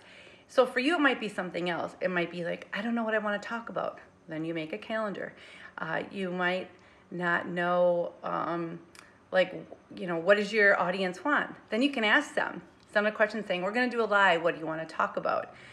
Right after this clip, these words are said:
So you have to just, like, figure out, like, "Why am I not consistent?" And if it's, like, the way you look or feel, or you're, you don't know your content, um, if you're afraid,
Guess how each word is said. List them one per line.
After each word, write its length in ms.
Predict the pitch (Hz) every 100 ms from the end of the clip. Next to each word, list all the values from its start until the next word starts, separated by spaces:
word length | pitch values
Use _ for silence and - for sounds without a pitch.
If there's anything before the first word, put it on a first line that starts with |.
| - -
So 480 | - - 254 240 - - - -
you 160 | 233
have 120 | 262 277
to 80 | 294
just, 540 | 302 - - 196 -
like, 280 | 196 190 -
figure 220 | 214 202
out, 100 | 190
like, 220 | - - - -
"Why 380 | 165 165 175 208
am 200 | 208 175
I 100 | 156
not 360 | 156 156 - -
consistent?" 760 | 180 170 170 - - - - - _ _ - - _
And 380 | 202 190 175 170
if 120 | 170
it's, 200 | 165 -
like, 140 | - - -
the 60 | -
way 140 | -
you 180 | - -
look 360 | - 220 226 -
or 60 |
feel, 400 | - 240 233 226
or 60 | 190
you're, 200 | - - - -
you 60 |
don't 160 | 180 165
know 60 |
your 120 | 165 165
content, 840 | - 247 233 - 226 220 226 233 - - - - -
um, 460 | 175 170 160 160 160
if 180 | - 165
you're 140 | 165 165
afraid, 600 | - 262 247 240 233